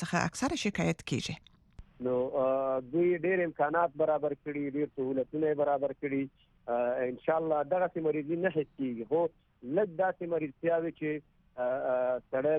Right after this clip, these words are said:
Speaker 2: د خپل، اه، ملک نه راځي، بل ملک ته، اه، یو حساسیت سره مخامخ کیږي، چې هغه سینه او بغلي او ریزه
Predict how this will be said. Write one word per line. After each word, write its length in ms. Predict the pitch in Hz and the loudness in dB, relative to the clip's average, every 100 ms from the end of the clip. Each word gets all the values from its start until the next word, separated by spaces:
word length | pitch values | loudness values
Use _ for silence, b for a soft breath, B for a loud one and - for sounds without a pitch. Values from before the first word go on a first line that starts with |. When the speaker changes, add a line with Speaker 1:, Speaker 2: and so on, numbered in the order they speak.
| 143 | 2
Speaker 2:
د 100 | - | -2
خپل، 260 | - 151 151 147 | -2 2 2 2
اه، 200 | 139 131 127 | 2 2 2
ملک 320 | 147 160 - | 2 0 0
نه 80 | 139 135 | 2 2
راځي، 260 | 131 131 135 147 | 2 0 0 2
بل 120 | 160 151 | 2 0
ملک 200 | 151 143 - | -2 -2 0
ته، 120 | 143 | 0
اه، 600 | 135 _ _ - 123 127 123 - - - 131 | 0 _ _ -2 2 2 0 -8 -14 -2 2
یو 140 | 127 131 - | 4 2 2
حساسیت 560 | 127 - 123 - 165 - | 0 2 0 0 -2 0
سره 180 | - 135 131 | 0 0 0
مخامخ 380 | 131 135 131 - - | 0 0 0 -6 -4
کیږي، 280 | 135 123 120 | -4 -4 -4
چې 60 | 120 123 | -2 0
هغه 300 | 131 143 139 _ _ _ _ | 2 0 0 _ _ _ _
سینه 240 | 127 135 147 | -2 2 2
او 100 | 139 123 | 2 2
بغلي 580 | 123 127 156 151 143 139 _ _ 117 | 2 2 2 0 -2 -6 _ _ -2
او 380 | 113 117 120 120 | 0 2 0 0
ریزه 380 | 123 110 135 | -2 0 0